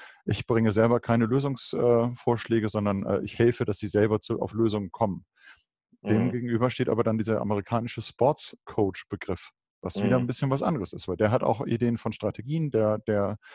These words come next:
Speaker 1: ähm, der trimmt auch so ein bisschen, schleift manchmal ein bisschen, ist auch unangenehm, ähm, und auch das ist valide.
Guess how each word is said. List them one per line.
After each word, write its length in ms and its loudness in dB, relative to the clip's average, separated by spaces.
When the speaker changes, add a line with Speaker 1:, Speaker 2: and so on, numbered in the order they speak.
Speaker 1:
ähm, 420 0
der 120 -6
trimmt 320 2
auch 100 2
so 120 -4
ein 60 -6
bisschen, 320 -2
schleift 400 0
manchmal 400 2
ein 100 -2
bisschen, 400 -4
ist 180 -6
auch 220 -2
unangenehm, 840 4
ähm, 460 2
und 160 -2
auch 140 0
das 200 0
ist 160 -4
valide. 400 -2